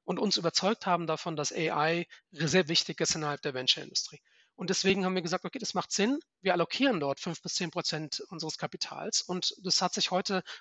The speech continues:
aus unserer Sicht, ähm, noch nicht in D P I ausgezahlt, aber zumindest von der Entwicklung von, von der Wahrnehmung des Portfolios deutlich, ähm, äh, verbessert. Und das ist so unsere Grundmeinung, also kein Timing, sondern jedes Jahr versuchen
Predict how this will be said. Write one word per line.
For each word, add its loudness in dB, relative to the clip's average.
aus 0
unserer 2
Sicht, 0
ähm, 4
noch 0
nicht 0
in -4
D 2
P 0
I 4
ausgezahlt, 0
aber -2
zumindest 0
von -4
der 4
Entwicklung -2
von, -6
von -10
der -2
Wahrnehmung 6
des -4
Portfolios -10
deutlich, -2
ähm, -14
äh, -20
verbessert. -6
Und -8
das 0
ist 4
so 0
unsere -2
Grundmeinung, -2
also -4
kein 0
Timing, -2
sondern -4
jedes 4
Jahr 2
versuchen -6